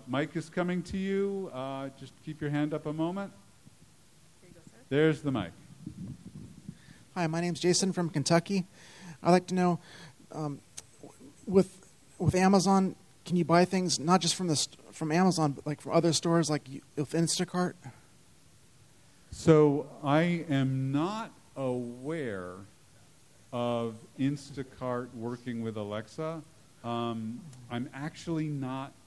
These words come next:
Speaker 1: um, certain, and because these things constantly change,
Speaker 3: Mm-hmm.
Speaker 1: uh, I don't know if that's been enabled yet.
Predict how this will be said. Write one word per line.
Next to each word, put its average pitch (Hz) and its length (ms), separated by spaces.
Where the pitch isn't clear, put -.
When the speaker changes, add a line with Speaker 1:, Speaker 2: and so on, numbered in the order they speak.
Speaker 1:
um, 113 540
certain, 143 600
and 120 420
because 143 300
these 160 180
things 147 260
constantly 139 600
change, 135 560
Speaker 3:
Mm-hmm. 131 200
Speaker 1:
uh, 107 360
I 127 100
don't 151 240
know 143 220
if 135 120
that's 127 280
been 127 200
enabled 123 480
yet. 143 280